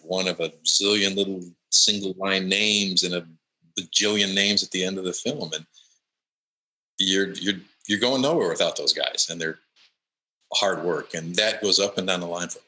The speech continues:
all these various disciplines, um, in, in making these effects heavy movies. And, uh, you know,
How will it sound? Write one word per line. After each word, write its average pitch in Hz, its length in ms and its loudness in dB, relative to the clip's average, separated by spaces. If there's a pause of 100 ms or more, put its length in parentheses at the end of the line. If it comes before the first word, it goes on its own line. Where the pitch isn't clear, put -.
all 101 380 2
these 85 200 -4
various 76 340 -2
disciplines, - 840 0 (160)
um, 82 180 -12 (960)
in, 85 120 -6
in 82 200 -10
making 87 300 -2
these 73 120 2
effects - 340 -2
heavy 69 300 -6
movies. - 460 -2 (260)
And, 82 200 -18
uh, 76 180 -14 (1800)
you - 80 2
know, 123 260 0